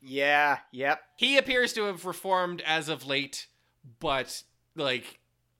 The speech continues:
Speaker 2: if you're preaching conversion therapy, you're a scumbag.
Speaker 1: That's true.
Speaker 2: And because there's, um,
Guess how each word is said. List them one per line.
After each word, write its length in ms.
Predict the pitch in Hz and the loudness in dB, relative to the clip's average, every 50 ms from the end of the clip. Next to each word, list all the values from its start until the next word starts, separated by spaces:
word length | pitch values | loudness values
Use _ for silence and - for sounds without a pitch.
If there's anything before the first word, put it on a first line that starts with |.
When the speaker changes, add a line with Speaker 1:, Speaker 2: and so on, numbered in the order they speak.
| _ - | _ -6
Speaker 2:
if 100 | - 131 | -6 -4
you're 100 | 165 180 170 | -4 -6 -6
preaching 360 | - 202 180 175 - - 156 | -4 -4 -4 -4 -4 -10 -10
conversion 500 | 131 - 135 120 127 127 123 113 131 120 | -10 -12 -10 -8 -6 -6 -6 -6 -10 -10
therapy, 400 | - 127 110 107 107 - - 110 | -8 -8 -8 -8 -8 -10 -14 -16
you're 220 | 110 110 113 107 | -14 -12 -14 -14
a 60 | 98 | -14
scumbag. 600 | 90 - - - 107 98 95 - - - - - _ _ _ _ _ - | -14 -16 -16 -16 -18 -18 -20 -20 -20 -20 -20 -20 _ _ _ _ _ -20
Speaker 1:
That's 260 | 131 120 - - - | -18 -16 -14 -14 -14
true. 300 | - - 139 117 104 104 - - - - | -14 -12 -10 -10 -10 -10 -12 -14 -6 0
Speaker 2:
And 360 | - 156 151 147 147 143 135 - _ | 0 2 2 0 -2 -8 -14 -16 _
because 680 | - 180 170 170 - 233 254 254 247 240 214 190 175 - - | -8 -8 -6 -4 0 2 4 6 4 4 2 -2 -10 -10 -10
there's, 540 | - 151 170 165 170 165 139 - - - - _ _ _ _ _ _ - - | -4 -2 0 0 0 -2 -4 -6 -10 -12 -16 _ _ _ _ _ _ -4 0
um, 580 | 156 143 139 135 135 135 135 131 131 131 127 | 0 2 2 2 0 -2 -2 -4 -8 -10 -14